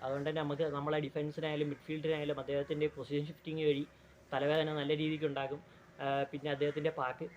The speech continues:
പാസിംഗ് ആക്യുറസി, അദ്ദേഹം, ഏഹ്, ഓരോ ഡ്യുവൽസ് വിൻ ചെയ്യുന്നത് എല്ലാം ബ്ലാസ്റ്റേഴ്സിനെ സംബന്ധിച്ച് നല്ല തലവേദന ഉണ്ടാക്കാൻ ചാൻസ് ഉള്ളതാണ്. അതേ കണക്ക് തന്നെ നോർത്ത് ഈസ്റ്റിൻ്റെ അറ്റാക്കിംഗ് മിഡ്ഫീൽഡറായിട്ട് കളിക്കുന്ന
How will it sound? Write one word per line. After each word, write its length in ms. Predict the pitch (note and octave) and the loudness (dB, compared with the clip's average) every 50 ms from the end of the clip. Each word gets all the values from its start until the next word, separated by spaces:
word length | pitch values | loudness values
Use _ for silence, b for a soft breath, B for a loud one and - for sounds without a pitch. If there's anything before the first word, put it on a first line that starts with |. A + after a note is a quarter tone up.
| - | -4
പാസിംഗ് 400 | - C#3 C#3 C3+ - - D3 D3+ D3+ | 0 2 2 2 0 -2 -4 -4 -4
ആക്യുറസി, 420 | D3 - - C#3 C3+ C3 - C#3+ C#3+ - | -4 -4 -4 -4 -4 -4 -4 -4 -4 -4
അദ്ദേഹം, 360 | B2+ A#2+ B2 C#3+ D3 D3 D3 D3 - - - - - - - | -6 -4 0 2 2 2 0 -2 -8 -10 -10 -10 -10 -12 -12
ഏഹ്, 160 | - C3+ C3 - | -10 -8 -6 -2
ഓരോ 200 | C#3 C3+ C#3 D3+ | 0 0 2 2
ഡ്യുവൽസ് 420 | D#3+ D3 C3+ C3 C#3 D3+ D#3+ - F3 | 2 0 2 2 2 2 2 0 0
വിൻ 160 | D#3 D3 D3 C#3+ | -2 0 0 0
ചെയ്യുന്നത് 320 | D3 C#3+ C3+ C3+ C3+ C3+ - B2 | 0 0 0 0 -4 -4 -4 -4
എല്ലാം 260 | C3 C3+ D3+ E3+ E3+ | -4 -2 -2 -2 0
ബ്ലാസ്റ്റേഴ്സിനെ 540 | D#3+ D#3 D#3 D3+ - E3 D#3+ D3 E3 D#3 D#3 D#3 | 2 2 2 2 0 -4 -4 -4 -2 -2 -2 -2
സംബന്ധിച്ച് 440 | D#3 D3 D3 D3 C#3+ C#3 - D#3+ D#3+ D#3 - B B B B - - D3 | -2 0 0 -2 -2 -2 -4 -8 -10 -10 -12 B B B B -18 -12 -6
നല്ല 240 | C3+ C3+ C#3 D3 D#3+ | -4 -2 0 0 0
തലവേദന 440 | D#3+ D#3 C#3 C#3+ C#3+ D#3 D#3 D#3+ D#3 D3+ | 0 0 0 0 2 2 2 2 0 0
ഉണ്ടാക്കാൻ 280 | D3 C#3+ D3 C#3+ D3+ D3 | -2 -2 -2 -2 -2 -4
ചാൻസ് 300 | - C#3 B2+ C3+ C#3 D3 | -4 -4 -4 -4 -4 -4
ഉള്ളതാണ്. 380 | D3 C#3+ C#3 C#3 C3+ C3+ C3 C#3 C#3+ - - | -4 -2 -2 -2 -2 -4 -6 -8 -10 -6 -2
അതേ 140 | C3+ C3+ D3 | 0 0 2
കണക്ക് 200 | E3 E3+ E3+ E3+ E3+ | 2 2 2 0 2
തന്നെ 140 | E3 E3+ | 2 0
നോർത്ത് 320 | E3 D#3 D3 D3+ D3 - F3 | 0 0 0 -2 -2 -2 -4
ഈസ്റ്റിൻ്റെ 280 | D#3 - - D#3+ E3 | -6 -6 -4 -2 -2
അറ്റാക്കിംഗ് 360 | D#3+ E3 - D3+ D3+ D#3 E3 E3 | -2 0 0 0 0 0 -2 -2
മിഡ്ഫീൽഡറായിട്ട് 480 | E3 - E3+ D#3+ D#3 E3 D#3+ D#3+ D#3+ D#3+ | -4 -2 -2 -2 0 2 2 2 2 2
കളിക്കുന്ന 320 | D#3 D3+ D3 D3 C#3+ D#3 | 2 2 2 0 0 -2